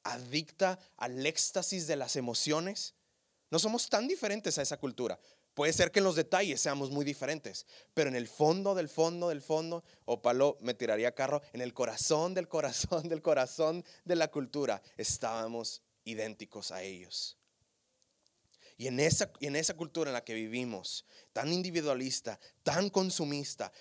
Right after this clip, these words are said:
tan superficial, tan adicta a lo emocional, sigue siendo bien importante cómo contestar esta pregunta, ¿me caso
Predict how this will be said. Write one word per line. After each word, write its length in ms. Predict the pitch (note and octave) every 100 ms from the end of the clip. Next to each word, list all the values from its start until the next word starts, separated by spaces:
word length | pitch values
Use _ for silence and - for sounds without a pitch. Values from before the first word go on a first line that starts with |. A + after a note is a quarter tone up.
| _
tan 260 | - D#3+ G3+
superficial, 920 | A#3 G3 F#3+ D#3 C#3+ - C3+ A2+ G2+ - _ -
tan 280 | C#3+ G3+
adicta 440 | G#3+ E3+ F3+ - F3+
a 40 |
lo 100 | D#3+
emocional, 640 | D3 C#3 - A#2 A2 F#2+ D#2+ _ _ _ _ _ _ _ _
sigue 460 | - - D#3 D3+ E3+
siendo 340 | - E3 D#3+
bien 180 | B2+ C3
importante 760 | D#3 C#3+ A#2 - C3+ C#3 F#2+ F2+ _ _ _ -
cómo 220 | C3+ C#3+
contestar 480 | D3 C3+ A#2+ - A#2
esta 260 | A2 B2 A#2
pregunta, 400 | A2 A2+ G#2+ G2
¿me 140 | G2+
caso 480 | - C#3+ - F3+